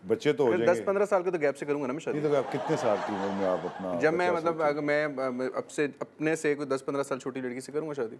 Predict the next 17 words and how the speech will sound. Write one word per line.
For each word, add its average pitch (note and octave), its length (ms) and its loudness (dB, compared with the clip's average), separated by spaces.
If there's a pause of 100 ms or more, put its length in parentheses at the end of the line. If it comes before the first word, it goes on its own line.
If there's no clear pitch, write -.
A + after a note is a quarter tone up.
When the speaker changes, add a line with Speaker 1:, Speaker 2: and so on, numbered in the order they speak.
Speaker 1:
माशाल्लाह, F2+ 460 0
ये A#2 100 2
तो C3+ 140 -2
मुझे A#2 420 -4
लग A#2+ 160 4
रहा C#3+ 100 4
है C#3 60 6
आप - 260 -2
आमिर A2 260 2
लियाकत G#2 420 0
हुसैन G#2 340 -6
के A2 120 -6
नक्शे F#2 340 -8
कदम F#2 300 -6
पे F#2 140 -8
कुछ E2+ 180 -10 (1080)
हैं। A2 220 -2